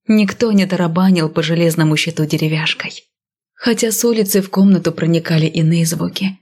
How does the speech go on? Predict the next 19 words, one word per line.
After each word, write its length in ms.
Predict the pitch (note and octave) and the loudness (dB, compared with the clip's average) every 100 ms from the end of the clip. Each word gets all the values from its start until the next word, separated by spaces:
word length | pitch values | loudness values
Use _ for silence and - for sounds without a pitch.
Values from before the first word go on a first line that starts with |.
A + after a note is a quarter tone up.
| _ - | _ 0
непривычные. 920 | G3+ F#3+ F#3 F3 F#3+ - - - - _ _ _ _ | 2 2 -2 -4 -4 -6 -10 -12 -14 _ _ _ _
Распахнув 640 | - G3 - F3 - F3+ D#3+ | -2 -2 0 -4 0 0 2
глаза, 460 | E3+ E3 E3+ F3+ - - - | 0 0 0 -2 -6 -10 0
я 160 | G3+ | 0
поняла, 440 | F#3+ F3 E3 E3 F3 | 2 0 2 2 0
что 240 | - E3 - | -2 -6 -4
это 280 | D#3+ - | -4 -4
смех. 520 | E3 F#3+ F3+ F#3 - - _ _ _ | -4 -2 -2 -2 -8 -16 _ _ _
Счастливый 760 | _ - G#3+ F#3+ F3+ F#3 G3 F#3 | _ -2 0 -2 0 2 2 2
детский 360 | E3+ F3 - F#3+ | -2 -4 -4 -6
хохот. 500 | - G3 G3+ F#3+ - _ _ _ _ | -4 -4 -4 -8 -10 _ _ _ _
Я 200 | G#3+ G3 | 0 0
слышала 480 | - F#3+ F#3+ G3 | 2 2 2 2
его 200 | F3+ E3 | 0 0
впервые. 640 | F#3 - G3 F#3+ F3 G3 - _ _ _ - | -2 -2 -2 -2 -4 -8 -10 _ _ _ -2
Он 200 | G#3+ G3 | 4 4
был 160 | F#3 E3+ | 4 -2
столь 320 | - G#3 F#3+ | -2 0 0
заразительным, 840 | F3 E3+ E3+ G3 G3 F3+ E3+ E3 | 2 0 0 2 2 0 -2 -4